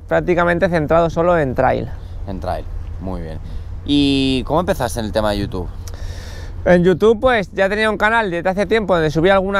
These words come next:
Speaker 1: tipo de charlas y cuando empecé con el reto del Mont Blanc y todo, pues con un amigo que era, que se dedicaba a la edición de vídeos, decidimos abrir el canal y hacer más vídeos.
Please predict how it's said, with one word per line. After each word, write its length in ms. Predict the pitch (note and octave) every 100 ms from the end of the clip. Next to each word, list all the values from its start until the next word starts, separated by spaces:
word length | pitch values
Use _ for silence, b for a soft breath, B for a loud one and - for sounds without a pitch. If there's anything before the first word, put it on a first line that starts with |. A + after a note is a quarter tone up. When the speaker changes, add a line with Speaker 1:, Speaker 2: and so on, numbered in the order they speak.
| F#3+
Speaker 1:
tipo 220 | F#3+ F3
de 120 | G3 F#3+
charlas 680 | A3+ A#3 A3 A#3+ - - - -
y 100 | D#3+
cuando 240 | D3+ D#3+
empecé 340 | D#3 C3+ D#3 F3+
con 140 | G3+
el 120 | G3+
reto 200 | F#3+ F#3+
del 240 | G3 G3 F#3+
Mont 240 | F#3+ F#3+
Blanc 340 | G3 A3+ G3 D#3
y 60 | D#3
todo, 340 | G3+ G#3+ G3+
pues 180 | F#3+ D#3+
con 160 | D#3+
un 100 | E3
amigo 520 | F#3+ G3+ A3 A#3+ D4 -
que 80 | -
era, 320 | D#3+ E3 D#3 - B B B
que 80 |
se 80 | D#3+
dedicaba 260 | D#3+ E3 F#3
a 40 |
la 60 | F#3
edición 220 | F3+ F#3
de 100 | F#3
vídeos, 240 | F#3 A3+
decidimos 400 | G3 E3+ F#3 G3+
abrir 280 | F#3 E3+ F#3+
el 280 | F#3+ D3 F3+
canal 280 | F#3 G3 G#3+
y 20 |
hacer 240 | F#3+ F3+
más 220 | E3 D3 B2+
vídeos. 400 | B2+ C#3 D3+